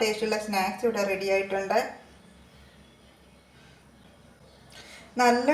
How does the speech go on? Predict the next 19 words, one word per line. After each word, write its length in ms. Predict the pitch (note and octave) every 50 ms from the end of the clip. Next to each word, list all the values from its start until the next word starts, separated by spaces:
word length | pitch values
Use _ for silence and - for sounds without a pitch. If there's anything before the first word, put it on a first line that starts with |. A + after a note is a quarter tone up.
| D4+ - -
ടേസ്റ്റി 420 | C4+ B3 B3 B3+ - - - D4 C#4+ C#4
ആയിട്ടുള്ള 320 | C4+ C#4 C#4 C#4 B3 A#3+ A#3 A#3
ഒരു 80 | A#3 A#3 -
സ്നാക്സ് 380 | G#3+ G#3 G3+ G#3 G#3+ - A#3 G#3+
ആണ് 160 | G#3 G3+ G3 F#3+ F#3+
ഇത്. 140 | F3+ F#3 G3+ A#3 A#3+ - - - - - B3
ഇത് 100 | B3 C#4 D4+ D4+ - B3+ C#4+
ഞാൻ 100 | C#4 C#4 C#4+
റൂം 160 | B3+ A#3+ A#3+ A#3+ B3+
ടെമ്പറേച്ചറിലാണ് 640 | B3 A#3+ B3+ B3 B3 B3+ C4+ B3+ A#3+ A3+ A3 A3 G#3+ G#3+
വെച്ച് 180 | G3 G#3 A3+ G#3+
സെറ്റ് 240 | A3 G3 G3 - A3 G3+
ആക്കിയെടുത്തത്. 480 | G3 G3 A3+ F#3+ F#3+ - F#3+ F#3+ A3 A#3+ - - - - - - - - - - - - - - - - - - - - - - - - - - A#3
നല്ല 240 | A3+ A3 A3+ B3 C#4+ D4+ D4+ -
സോഫ്റ്റുമാണ്, 760 | C#4 A#3 A3 A3+ A#3+ A#3+ - - D4 C4+ C4 A#3 A3+ A3 C4+ D4 - - -
കഴിക്കാനും 520 | - F#3+ F#3 - A#3+ B3 C4 C4 C#4 C#4 C4+ B3+
നല്ല 180 | A#3+ B3 - C4+ C#4 C#4 A#3+
ടേസ്റ്റാണ് 500 | A#3 A#3 A#3+ - - A#3+ A#3 A#3 A#3 A#3 A3+ A3+
ഇത്. 120 | A#3 B3